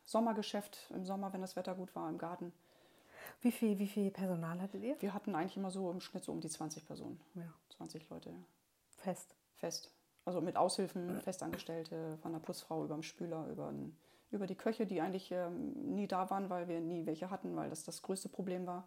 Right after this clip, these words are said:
Speaker 2: Die Köche, ne?
Speaker 1: Ja, immer das Thema die Köche.
Speaker 2: Das ist ja
Speaker 1: Ja.
Speaker 2: hier nicht anders.
Speaker 1: Ja. Ich hab nach der, nach der, oder nach der Pandemie hab ich gedacht, „Mensch, ah, wir werden bestimmt jetzt Köche wie Sand am Meer haben“, weil ja so viele Gastronomien,
Speaker 2: Ja.
Speaker 1: zugemacht haben.
Speaker 2: Die sind alle weg,
Speaker 1: Äh,
Speaker 2: ne?
Speaker 1: nein, die sind jetzt leider irgendwo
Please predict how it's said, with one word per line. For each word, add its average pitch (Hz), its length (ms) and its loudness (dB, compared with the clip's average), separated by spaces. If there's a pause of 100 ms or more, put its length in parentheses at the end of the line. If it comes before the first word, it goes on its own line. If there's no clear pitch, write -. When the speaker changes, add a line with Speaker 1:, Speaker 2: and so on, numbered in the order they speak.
(120)
Speaker 2:
Die 196 120 0
Köche, 175 340 -2
ne? 175 120 -2
Speaker 1:
Ja, - 200 0
immer 190 240 2
das 170 160 -4
Thema 160 240 -4
die 156 80 -4
Köche. 156 280 -4
Speaker 2:
Das 202 160 4
ist 202 140 -2
ja 196 80 6
Speaker 1:
Ja. 190 60 6
Speaker 2:
hier 202 100 10
nicht 208 200 2
anders. 240 300 0 (180)
Speaker 1:
Ja. 262 180 4 (520)
Ich - 60 -4
hab 226 100 4
nach 226 160 8
der, 196 280 4
nach 190 180 0
der, 180 340 2
oder 190 160 4
nach 185 180 2
der 190 100 0
Pandemie 185 420 0
hab 214 100 0
ich 196 120 -4
gedacht, - 260 -4
„Mensch, 202 300 -4 (180)
ah, 175 120 -8
wir 180 120 -2
werden 180 180 2
bestimmt 190 300 -4
jetzt - 180 -4
Köche 226 280 -2
wie 202 80 2
Sand 202 200 0
am 185 120 0
Meer 220 180 4
haben“, 156 160 -2
weil 156 100 -2
ja 151 80 0
so 175 120 -4
viele 160 180 0
Gastronomien, 160 720 -2 (180)
Speaker 2:
Ja. 240 220 8 (120)
Speaker 1:
zugemacht 170 400 2
haben. 151 160 -2
Speaker 2:
Die 220 100 2
sind 214 240 4
alle 226 180 12
weg, 233 100 10
Speaker 1:
Äh, 208 120 12
Speaker 2:
ne? 214 80 10
Speaker 1:
nein, 147 240 2
die 170 120 -2
sind 170 200 -2
jetzt 165 140 -2
leider 175 240 2
irgendwo 180 360 0